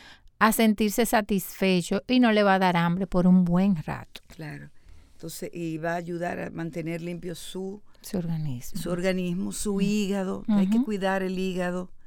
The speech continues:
Speaker 2: eh, si tiene el colesterol alto. Ese es,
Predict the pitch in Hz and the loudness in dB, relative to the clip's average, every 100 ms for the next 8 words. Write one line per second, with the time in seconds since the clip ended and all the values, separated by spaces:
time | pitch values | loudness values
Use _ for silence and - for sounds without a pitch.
0 | - - - - - - - 180 170 - | -18 -14 -12 -12 -14 -12 -6 -4 -4 -4
1 | - 180 185 180 196 185 170 180 175 190 | -8 -6 -6 -6 -6 -6 -8 -10 -10 -10
2 | - - - - - - - - 175 - | -10 -12 -16 -18 -18 -20 -20 -14 -12 -10
3 | 202 196 - | -8 -8 -10